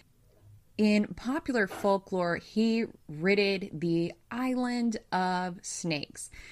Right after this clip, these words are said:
So ev-, some modern day pagans will choose to wear an emblem of a snake rather than a clover to celebrate Saint Patrick's Day. And when they do this, they're, they're sort of celebrating Saint Patrick's Day, but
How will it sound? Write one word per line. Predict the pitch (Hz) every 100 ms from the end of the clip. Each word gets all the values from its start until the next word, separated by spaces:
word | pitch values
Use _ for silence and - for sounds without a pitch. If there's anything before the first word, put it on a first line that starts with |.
| - -
So | - - 196 185 233 _ _ - - -
ev-, | 220 339 311
some | - - 427
modern | 269 170 240 262
day | 247 247
pagans | - 208 208 269 294 294 -
will | 147 175 214
choose | 214 - 160 185 208
to | - 180
wear | 135 139 170 202
an | - - -
emblem | 165 170 220 254 269 _ _
of | 151 170
a | 180 165
snake | - - 147 143 190 240 - -
rather | 143 151 160 175
than | 160 151
a |
clover | 143 - 139 147 165 190 233 -
to | 180
celebrate | 170 - 156 156 156 143 139 -
Saint | 135 139
Patrick's | - 196 208 - -
Day. | - 139 151 - - -
And | 160 180
when | 196
they | 185 180
do | 147 233 311 320
this, | 147 135 131 - - - - - - -
they're, | 185 202 196
they're | 160 160
sort | - - 180 165 202
of | 240
celebrating | - - 226 240 233 254 254 269
Saint | 269 285 277 -
Patrick's | 277 285 - 294 -
Day, | 285 285
but | 220 190 175